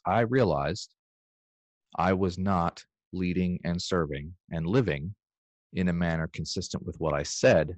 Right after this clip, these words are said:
mattered to me. When I was young, when I was in college, I wanted to have a family. I met Maggie early on in college.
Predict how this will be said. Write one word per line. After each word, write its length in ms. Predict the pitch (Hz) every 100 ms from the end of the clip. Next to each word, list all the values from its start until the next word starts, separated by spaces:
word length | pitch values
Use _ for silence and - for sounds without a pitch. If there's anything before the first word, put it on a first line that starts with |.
| -
mattered 400 | 85 76 76 71
to 100 | -
me. 320 | 82 71 67 _ _ _ _ _ _ _ _ _ _ _ _ _ _ _ _ _ _ _ _ _ _ _ _ _ _ _ _ _ _ _ _ _ - -
When 120 | 90
I 80 | 95
was 180 | 92 87
young, 460 | 95 90 92 101 - -
when 100 | 82
I 20 |
was 120 | 80
in 80 | 80
college, 680 | - 95 82 78 - - - _ _ _ _ _ _ _ _ _ _ -
I 100 | 82
wanted 320 | 80 90 90
to 80 | 90
have 160 | 95
a 60 | 92
family. 380 | 98 101 78 80 - _ _ _ _ _ _ _ _ _ _ _ _ _ _ _ _ _
I 60 | 95
met 200 | 123 -
Maggie 360 | 113 104 107 76
early 240 | 92 92
on 200 | 87 90
in 120 | 87
college. 560 | - 85 92 92 -